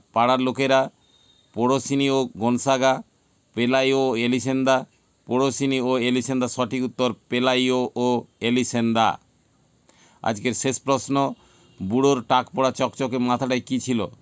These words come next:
কয়েকটা কালো চুল, কয়েকটা মাত্র বিবর্ণ চুল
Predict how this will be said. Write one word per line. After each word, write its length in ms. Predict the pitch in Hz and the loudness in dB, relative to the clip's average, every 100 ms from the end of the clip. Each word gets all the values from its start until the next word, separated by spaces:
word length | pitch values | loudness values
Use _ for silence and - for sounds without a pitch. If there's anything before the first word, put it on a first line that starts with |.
| _ | _
কয়েকটা 400 | 113 123 120 135 | 0 0 0 -6
কালো 320 | 120 113 117 127 | -2 0 0 -2
চুল, 260 | 139 139 131 _ _ _ _ _ | 0 -2 -2 _ _ _ _ _
কয়েকটা 460 | - 120 127 - 131 120 113 | 0 2 2 0 2 2 2
মাত্র 280 | 117 - 127 | 0 -2 -4
বিবর্ণ 440 | 92 110 123 127 135 | -2 0 0 0 -2
চুল 260 | 123 139 | -2 -2